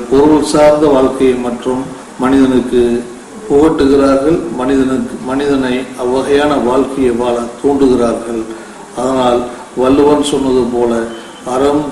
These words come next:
பொருள், இன்பம் இம்மூன்றும் சார்ந்த வாழ்க்கையை தவிர்த்தால் கண்டிப்பாக இந்த உலகம் ஒரு நாள் சுடுகாடாக மாறியே தீரும் என்பது இந்த வீடியோவின் விளக்கம்.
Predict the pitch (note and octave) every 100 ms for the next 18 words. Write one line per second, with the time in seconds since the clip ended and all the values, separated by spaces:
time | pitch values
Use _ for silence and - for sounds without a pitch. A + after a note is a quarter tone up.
0 | - C3 C3+ C3+ A#2+ B2 C3 B2 A#2+ B2
1 | - B2 B2 C3+ C#3+ C#3+ D3+ D3+ C#3+ B2+
2 | A#2+ A#2+ A#2 A#2+ B2 C3+ B2+ A#2 - B2
3 | C3+ C3 C3+ A#2 A#2 A#2 - - - C3
4 | C3+ C#3 B2+ B2+ A#2 A#2 A#2+ A#2+ - -
5 | - B2+ A#2+ A#2+ B2+ C3+ C3+ A#2+ A#2+ -
6 | - - B2+ B2 B2 A#2+ A#2+ - C3+ C#3+
7 | C#3 C3 B2+ B2 A#2+ A#2 B2+ B2+ C3 C3+
8 | - - D3 C3+ B2 - - - - C#3+
9 | B2+ A#2+ A#2 A#2+ A#2+ - - - - A#2+
10 | A#2+ A#2+ A#2 A#2 A#2 A#2+ C3 B2 A#2+ A2+
11 | A2 A2+ A2 A#2 A2+ -